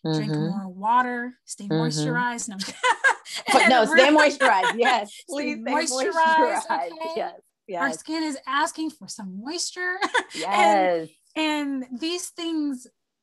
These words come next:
Speaker 1: also allow for us to be better versions, along with the reading and the journaling and the
Speaker 2: Mm-hmm.
Speaker 1: meditation
Speaker 2: Mm-hmm.
Speaker 1: and, and everything, but it, it all compounds. And so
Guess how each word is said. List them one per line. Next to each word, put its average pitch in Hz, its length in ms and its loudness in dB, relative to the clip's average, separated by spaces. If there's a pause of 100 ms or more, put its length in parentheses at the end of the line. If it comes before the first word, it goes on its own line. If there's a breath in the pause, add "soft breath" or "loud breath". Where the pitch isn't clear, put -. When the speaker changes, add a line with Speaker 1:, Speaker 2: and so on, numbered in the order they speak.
(160)
Speaker 1:
also 214 920 -2
allow 220 360 0
for - 280 -10
us 202 280 -10
to - 180 -10
be 214 260 -10
better 185 360 -12
versions, 190 480 -12
along 311 520 -2
with 226 200 -10 (440 soft breath)
the 254 80 -8
reading 220 800 -4
and 233 100 -10
the 220 60 -12
journaling 214 800 -6
and 165 260 -2
the 208 60 -4
Speaker 2:
Mm-hmm. 247 60 -2
Speaker 1:
meditation 160 360 -2
Speaker 2:
Mm-hmm. 151 220 0
Speaker 1:
and, 214 100 -6
and 285 160 -8
everything, 269 460 -6
but 226 100 -6
it, 226 120 -14
it 247 140 -6
all 269 220 0
compounds. 226 640 -6
And 214 140 -12
so 214 320 -6